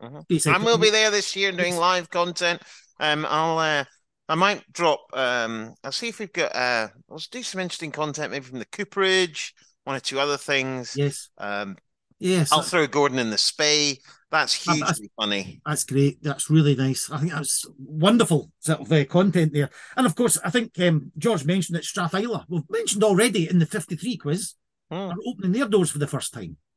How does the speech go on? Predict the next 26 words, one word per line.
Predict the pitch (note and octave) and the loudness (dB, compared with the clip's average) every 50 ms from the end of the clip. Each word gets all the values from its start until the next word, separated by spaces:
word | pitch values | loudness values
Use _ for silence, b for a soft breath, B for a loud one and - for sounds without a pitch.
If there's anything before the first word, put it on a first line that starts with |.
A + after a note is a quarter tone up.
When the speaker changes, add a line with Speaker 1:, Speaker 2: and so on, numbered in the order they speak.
| _ _ | _ _
Speaker 1:
Yeah, | - G2+ B2+ F3 A3 A#3 F#3+ | -10 -8 -6 -6 -4 -4 -4
I | C#3 B2+ | -4 -4
mean, | C3 D3+ D#3 | -4 -6 -6
it's | E3 F3 F3 | -6 -4 -4
Speaker 2:
You | F#3 | -4
know. | D3 - | -4 -2
Speaker 1:
great. | A#2 C3+ - - _ _ b b b b b | -4 -4 -6 -6 _ _ b b b b b
So | b - G3 | b -2 -2
if | F#3 D#3+ | -2 0
you've | G3+ G3 G3 | 0 -2 0
never | A3+ C4+ C#4+ B3 D#3+ | 0 0 0 0 -2
been, | B2+ D3 E3 G3+ F#3+ - - | -2 -2 -2 -2 -4 -8 -6
come. | - D3+ C#3+ E3 G3 - b b b b b b _ _ _ - | -2 -2 -2 -2 -2 -6 b b b b b b _ _ _ -10
And | - C#4 B3+ G3 C#3+ C3+ F3+ B3 C4+ - - - _ _ _ _ _ _ _ _ _ _ _ _ _ _ _ - | -8 -6 -4 -4 -4 -4 -4 -6 -8 -10 -16 -20 _ _ _ _ _ _ _ _ _ _ _ _ _ _ _ -2
I | D3 D3+ | 0 0
will | D#3 F#3+ G#3+ G#3 G3+ | 2 2 0 0 0
say, | - - - F2+ F2 F#2 _ _ _ _ _ _ _ _ _ _ _ _ _ _ _ - | -2 -4 -4 -6 -8 -10 _ _ _ _ _ _ _ _ _ _ _ _ _ _ _ 0
I | C#3+ C#3+ | 2 2
love | C#3+ D#3+ F3 E3+ D#3+ | 4 4 2 2 0
the | D3 C3+ | -4 -10
spirit | - - - C3 A#2+ A2 G#2 | -10 -6 -4 -2 -2 -2 -4
of | G2 | -8
Speyside | - - G2+ F#2+ F2+ - - G2+ E2+ E2 - - | -10 -10 -10 -10 -10 -10 -10 -12 -12 -12 -14 -18
Whis-, | F2+ - - _ | -18 -18 -16 _
Whiskey | - G2+ - - - F2+ | -16 -16 -16 -16 -16 -16
Festival, | - - F#2 F2 - - - F2 F#2 F#2 | -14 -12 -12 -12 -14 -16 -18 -18 -20 -20